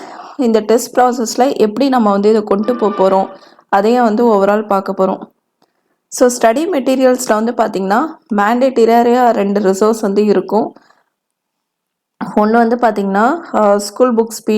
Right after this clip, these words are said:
டி எஃப், இன்னொன்னு வந்து தமிழ்நாடு கவர்மெண்ட் மெட்டீரியல். So, இதுதான் கிட்டத்தட்ட நமக்கு வந்து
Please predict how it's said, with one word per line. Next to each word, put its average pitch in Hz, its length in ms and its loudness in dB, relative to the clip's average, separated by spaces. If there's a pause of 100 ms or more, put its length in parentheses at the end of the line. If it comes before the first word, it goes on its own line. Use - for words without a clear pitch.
டி 208 120 4
எஃப், - 140 -4 (580)
இன்னொன்னு 247 300 4
வந்து 214 180 2 (440)
தமிழ்நாடு 226 400 2 (100)
கவர்மெண்ட் 202 460 0
மெட்டீரியல். 185 440 2 (760)
So, 240 80 2 (140)
இதுதான் 254 360 0 (300)
கிட்டத்தட்ட 240 560 2 (100)
நமக்கு 214 320 0
வந்து 214 200 2